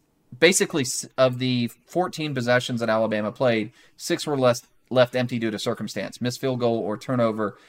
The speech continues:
That's not really a realistic thing to be repeated on top of their normal offensive performance.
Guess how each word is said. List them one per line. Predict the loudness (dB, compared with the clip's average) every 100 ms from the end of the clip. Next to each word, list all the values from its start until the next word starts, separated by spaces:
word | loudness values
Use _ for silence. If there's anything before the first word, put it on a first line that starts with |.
| _
That's | 0 0 2
not | 4 6 6 2 _ _ _ _
really | -2 0 2 2 2
a |
realistic | 0 0 2 0 -2 -6 -6
thing | -4 -2
to | -2
be | -2
repeated | -4 -4 -2 0 -2
on | -4
top | 0 0 2
of |
their | -2
normal | -2 -2 -2
offensive | -2 -4 -8 -10
performance. | -14 -6 -6 -4 -6 -10